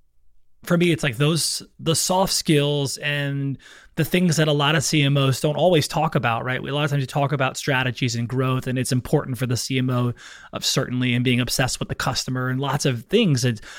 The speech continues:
but I'm so fascinated by the way that the C M O leads and the way they interact with their executives, their peers, the team, you know,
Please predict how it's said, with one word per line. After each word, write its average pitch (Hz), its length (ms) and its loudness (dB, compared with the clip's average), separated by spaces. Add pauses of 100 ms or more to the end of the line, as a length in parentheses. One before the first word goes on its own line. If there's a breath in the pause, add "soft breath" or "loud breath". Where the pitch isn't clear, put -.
(260 loud breath)
but 151 100 4
I'm 143 100 4
so 208 200 4
fascinated 151 760 2
by 127 220 2
the 123 160 -2
way 135 540 2
that 120 360 0
the 127 80 0
C 131 240 0
M 123 120 0
O 117 100 2
leads 117 540 0
and - 100 -12
the 117 80 -4
way 135 360 2
they 131 160 2
interact 117 520 -2
with 135 120 -4
their 120 140 0
executives, 117 840 -2
their 123 120 0
peers, 120 640 -4 (340 loud breath)
the 143 80 0
team, 127 440 0
you 135 80 2
know, 117 280 0